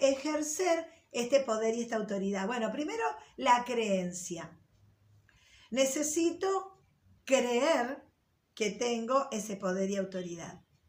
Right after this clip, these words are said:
Eh, si tomo confianza, si tomo con confianza la autoridad que Cristo me da, la voy a ejercer con confianza. Si yo acepto que Dios me dio esto,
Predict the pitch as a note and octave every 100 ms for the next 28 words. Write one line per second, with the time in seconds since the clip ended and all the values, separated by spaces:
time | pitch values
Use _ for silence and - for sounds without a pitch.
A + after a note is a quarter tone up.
0 | _ _ _ _ _ _ _ _ B3 B3
1 | A#3+ A#3+ A#3 A3+ A3+ A3 A3 G#3+ G#3+ G#3
2 | G3+ F#3+ F#3+ G3+ - - _ _ _ _
3 | _ _ _ - C#4 G3+ F#4 F#4+ G4 D#4+
4 | D4 C#4 C#4 - E4+ G4 D4 A#3 G3 -
5 | A3 A#3 - _ _ _ _ _ _ _
6 | _ _ _ _ _ - - A#3+ G3 E4+
7 | E4+ D#4+ D#4+ G4 G4 C4 A3 G#3+ G#3 A#3
8 | A3 G3+ A3+ G#3+ A3 G#3+ A3+ A3+ A3+ D4
9 | D4 A#3 A3+ A#3+ A#3 C4+ C#4+ D4 A#3 A3
10 | A3 - - - - G#3+ G3+ A3 A#3 A#3
11 | C4 - C4+ C4 - - - F#3 F#3 F#3+
12 | G3 A3+ F3+ D#3+ - - - - - -
13 | - A3+ F#3+ E4 D#4+ D4+ - F4+ F#4+ -
14 | A#3 G#3 A#3 C#4 D#4+ D#4 D4 D4 D4 D4
15 | D4+ F#4+ F#4+ - - -